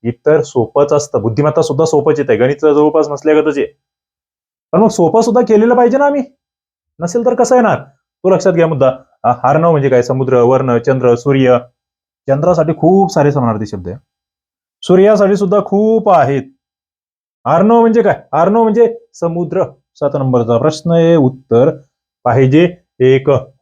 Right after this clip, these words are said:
अर्णव म्हणजे समुद्र. पुढे समानार्थी शब्दाचा योग्य पर्याय मत्कून. आता थोडं वेगळं वाटेल तुम्हाला, "अरे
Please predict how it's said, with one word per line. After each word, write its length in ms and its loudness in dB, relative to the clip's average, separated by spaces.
अर्णव 380 -4
म्हणजे 240 -10
समुद्र. 420 -14
पुढे 420 2
समानार्थी 540 -2
शब्दाचा 360 -2
योग्य 320 -2
पर्याय 340 -2
मत्कून. 600 0
आता 220 0
थोडं 420 0
वेगळं 280 0
वाटेल 200 -2
तुम्हाला, 240 -6
"अरे 120 -2